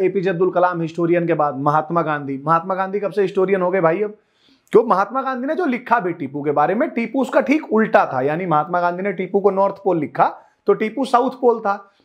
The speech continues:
ये हमें कैसे पता लगा? तो उसके एक्शन से। अब हम टीपू को उसके एक्शंस के बेसिस पे जज करें, उसने जो लेटर्स लिखे थे उनके बेसिस पे जज करें,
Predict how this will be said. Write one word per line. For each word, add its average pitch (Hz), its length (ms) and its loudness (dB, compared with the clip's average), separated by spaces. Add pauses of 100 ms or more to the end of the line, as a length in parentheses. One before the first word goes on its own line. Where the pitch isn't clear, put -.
(120)
ये 220 140 4
हमें 233 160 -2
कैसे 226 220 0
पता 226 200 0
लगा? 226 200 2
तो 226 100 0
उसके 170 240 -2 (100)
एक्शन 170 440 0
से। 190 200 -2 (380)
अब 208 120 6
हम 269 200 2
टीपू 240 280 2
को 285 120 2
उसके 277 200 2 (160)
एक्शंस 208 340 -2
के 220 120 0
बेसिस 202 320 2
पे 185 160 -2
जज 202 180 2
करें, 202 260 2
उसने 196 280 0
जो 214 80 4
लेटर्स 180 360 0
लिखे 208 300 0
थे 220 140 2
उनके 196 340 0
बेसिस 196 300 0
पे 202 120 0
जज 185 180 2
करें, 226 240 4